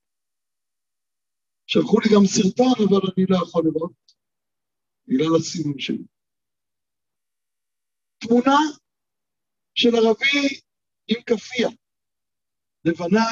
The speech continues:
יפה, עקה עליו ראשו. עומד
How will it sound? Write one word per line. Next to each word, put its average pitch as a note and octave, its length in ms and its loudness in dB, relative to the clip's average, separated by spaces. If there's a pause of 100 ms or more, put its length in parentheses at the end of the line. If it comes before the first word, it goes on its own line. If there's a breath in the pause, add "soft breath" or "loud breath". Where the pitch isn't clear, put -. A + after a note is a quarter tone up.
(120)
יפה, G#3+ 320 -2 (600)
עקה F#3 260 -6 (100)
עליו G#3+ 340 -2
ראשו. G3 280 -4 (1700)
עומד B3+ 340 0